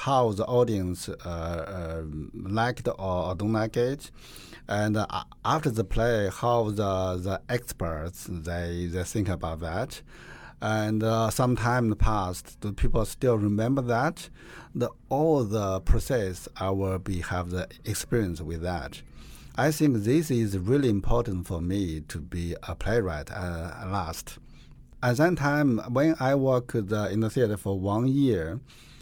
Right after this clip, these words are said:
I watched almost, uh, all the plays on, in Shanghai the all year. But after I watch all of these plays,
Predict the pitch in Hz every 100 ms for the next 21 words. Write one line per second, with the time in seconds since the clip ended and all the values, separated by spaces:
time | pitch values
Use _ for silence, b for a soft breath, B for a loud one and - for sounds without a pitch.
0 | B B - 117 143 120 120 - 107 110
1 | 110 117 107 - - 95 92 90 - -
2 | 120 139 110 101 92 - 101 90 78 80
3 | 78 - - - - 92 87 85 107 104
4 | 95 101 104 110 104 87 85 92 110 110
5 | 113 104 110 87 73 - B B B B
6 | B B B B - 127 - 127 180 -
7 | 135 - 113 117 113 104 117 - 117 117
8 | 101 90 90 110 107 101 - 117 98 80
9 | 92 -